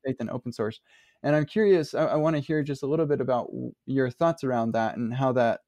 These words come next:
applies to, uh, the kinds of con-, contributions that we're talking about.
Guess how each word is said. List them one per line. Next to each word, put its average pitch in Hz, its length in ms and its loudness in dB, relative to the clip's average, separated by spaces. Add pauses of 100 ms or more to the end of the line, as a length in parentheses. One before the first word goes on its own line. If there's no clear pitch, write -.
(120)
applies 117 580 -2
to, 113 500 -2 (380)
uh, 117 180 4
the 117 80 0
kinds 127 240 -2
of 120 80 -4
con-, 113 180 -2 (280)
contributions 113 540 -6
that - 80 -8
we're 113 80 -10
talking 104 340 -12
about. 87 220 -8